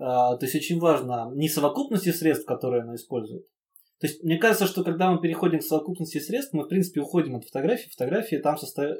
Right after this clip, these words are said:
является каким-то неким составляющим ингредиентом, причем, по большому счету, даже не обязательно. То есть можно использовать чужие фотографии, да, а, для, то есть не, даже не свои, не авторские. А, то есть это как один из ингредиентов какого-то такого большого набора ради, а, ну, репрезентации чего-либо.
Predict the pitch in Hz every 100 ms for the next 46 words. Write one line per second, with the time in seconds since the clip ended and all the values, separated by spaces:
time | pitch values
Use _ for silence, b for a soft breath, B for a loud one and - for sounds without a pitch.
0 | - 135 131 170 170 - 131 160 151 135
1 | 143 117 117 _ _ _ - 127 - 143
2 | 151 - - 135 139 143 185 294 269 160
3 | - - 175 - - 139 160 277 240 165
4 | 160 160 165 160 156 - - - _ -
5 | 120 147 143 127 127 123 123 139 - 147
6 | 127 117 - 135 131 - 117 110 104 -
7 | 127 165 - b b b _ - 110 110
8 | 110 107 110 110 110 117 123 - _ 139
9 | 190 170 120 135 131 127 127 135 131 120
10 | 123 117 - - - - _ b b b
11 | b _ _ - 120 117 113 113 113 135
12 | - 170 - - 170 185 139 143 156 220
13 | 214 - 151 143 131 127 117 123 123 135
14 | - 123 113 123 175 254 165 127 147 139
15 | 131 123 117 113 110 110 117 123 120 117
16 | 120 123 127 127 147 - 113 123 127 127
17 | 110 -